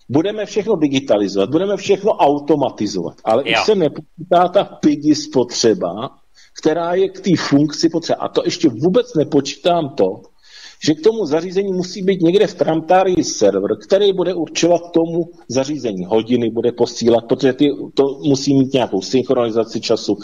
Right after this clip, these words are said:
Speaker 1: musí to mít nějaký úložiště prostě toho programu, teďkom prostě,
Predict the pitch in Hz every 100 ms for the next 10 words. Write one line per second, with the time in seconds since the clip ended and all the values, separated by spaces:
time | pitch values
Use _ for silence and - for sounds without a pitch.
0 | - - 139 143 165 - 143 135 - 127
1 | 117 139 147 131 120 120 - 117 123 117
2 | 123 131 127 127 156 139 131 117 117 117
3 | - - 127 131 143 131 135 -